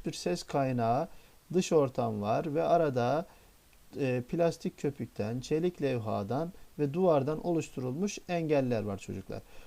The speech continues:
Odanın ses yalıtımı bakımından yetersiz olduğunu söyleyen mühendis Oğuz Bey hangi değişikliği önerebilir? Şimdi bu kadar şey yapılmasına rağmen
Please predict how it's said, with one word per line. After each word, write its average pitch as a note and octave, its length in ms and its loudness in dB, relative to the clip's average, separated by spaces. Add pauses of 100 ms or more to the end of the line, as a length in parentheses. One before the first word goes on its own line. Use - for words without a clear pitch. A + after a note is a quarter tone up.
(100)
Odanın A#3+ 360 4
ses B3 320 2
yalıtımı E3+ 400 0
bakımından D3 380 -4
yetersiz E3 640 0
olduğunu D#3 420 2
söyleyen A2 420 0
mühendis G#2+ 440 -4
Oğuz F3 320 0
Bey G3 200 0 (280)
hangi G#3 540 2
değişikliği C#3+ 800 0
önerebilir? C3+ 800 0
Şimdi C#4 260 -4
bu A3 60 -2
kadar F#3 300 2
şey F3 180 -2
yapılmasına D3+ 640 0
rağmen A#2+ 340 2